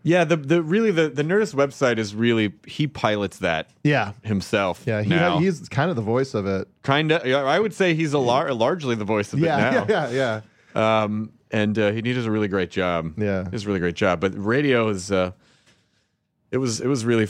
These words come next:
Speaker 1: it was fun. That whole, that whole time was really fun 'cause it was a time when,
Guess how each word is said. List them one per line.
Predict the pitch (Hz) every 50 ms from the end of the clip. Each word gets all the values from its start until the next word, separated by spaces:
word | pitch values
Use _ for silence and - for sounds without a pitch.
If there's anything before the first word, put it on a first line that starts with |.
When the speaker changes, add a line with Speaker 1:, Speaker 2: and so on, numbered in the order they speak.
| - -
Speaker 1:
it | - 139
was | 139 113 -
fun. | - 113 107 98 90 82 - - - _ _
That | - 127 131
whole, | 135 135 113 98
that | 110 117 131
whole | 127 107
time | - 113 107 101 101 98 95
was | 92 87 92
really | 98 95 95 90
fun | - 104 101 95 92 87
'cause | - 110 95 87 85 - -
it | - 104 101
was | 98 98 98 95 95
a | 101 95
time | - - 104 110 107 107 104 101 101
when, | 98 98 95 95 92 90 90